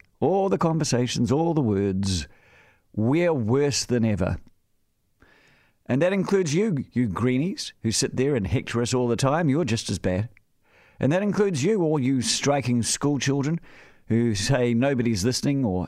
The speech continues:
acting, and then, of course, pop off with mum and dad in the July school holidays for a carbon-belching road trip to the Bay of Islands or perhaps a Pacific Island holiday. You see, talk is cheap, and walking the walk is hard.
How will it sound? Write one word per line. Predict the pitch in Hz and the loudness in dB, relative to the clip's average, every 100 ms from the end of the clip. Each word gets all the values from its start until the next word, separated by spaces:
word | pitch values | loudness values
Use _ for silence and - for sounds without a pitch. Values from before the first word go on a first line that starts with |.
| - | -2
acting, | 131 - 135 113 | -2 0 0 0
and | 101 104 | 0 0
then, | 117 | 0
of | 110 | 0
course, | 107 107 | 0 -2
pop | - 113 113 | -2 -2 0
off | 110 - | -2 -2
with | 90 | -4
mum | 101 107 | -2 -2
and | 101 95 | 0 0
dad | 113 117 | 0 0
in | 101 | -2
the | 90 | -4
July | 95 98 110 | -2 0 0
school | 110 - 98 | -2 -2 -2
holidays | 87 104 107 107 104 | 0 0 2 0 -2
for | - | -4
a | - | -2
carbon-belching | 110 113 95 95 110 - 104 95 | -2 0 -2 -2 -2 -2 -4 -2
road | 110 107 | -2 -2
trip | - 113 - | -4 -4 -6
to | - 92 | -8 -8
the | 90 92 | -6 -6
Bay | - 113 101 | -2 -2 0
of | 104 | 0
Islands | 107 107 107 107 | 0 0 0 0
or | 95 - - - | -2 -4 -14 -8
perhaps | 92 110 - - | -4 -4 -4 -6
a | 90 - - | -8 -10 -8
Pacific | 120 123 113 | -4 -2 0
Island | 101 110 110 104 92 | 0 2 2 0 0
holiday. | 113 117 117 107 - - - | 0 2 0 -2 -8 -20 -6
You | 127 | -2
see, | 123 143 | 0 0
talk | - 160 139 | 0 0 0
is | 110 | -2
cheap, | - 98 - - _ _ - - | -2 -4 -4 -14 _ _ -20 -10
and | - 151 131 | -2 0 2
walking | 143 131 127 120 | 0 0 -2 -2
the | 123 | -2
walk | 113 98 95 | 0 -2 -2
is | 90 | -4
hard. | 85 90 - - | -2 -4 -6 -12